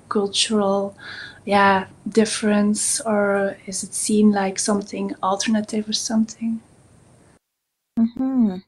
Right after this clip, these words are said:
Speaker 2: Yeah, that's a very good, good question. Uh, maybe I'll take it first.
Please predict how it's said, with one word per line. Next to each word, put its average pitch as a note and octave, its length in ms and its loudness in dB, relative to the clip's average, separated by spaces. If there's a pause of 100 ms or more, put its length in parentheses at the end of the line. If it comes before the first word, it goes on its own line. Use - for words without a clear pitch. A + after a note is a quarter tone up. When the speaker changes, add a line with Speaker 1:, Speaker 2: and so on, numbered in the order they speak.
(600)
Speaker 2:
Yeah, A3+ 220 10
that's B3 340 6
a G#3+ 320 6
very A3+ 300 6
good, A3 400 2
good G#3 260 2
question. - 600 2 (500)
Uh, G3+ 100 8
maybe A3+ 380 8
I'll F#3+ 240 8
take A#3+ 300 6
it - 400 2 (180)
first. - 640 2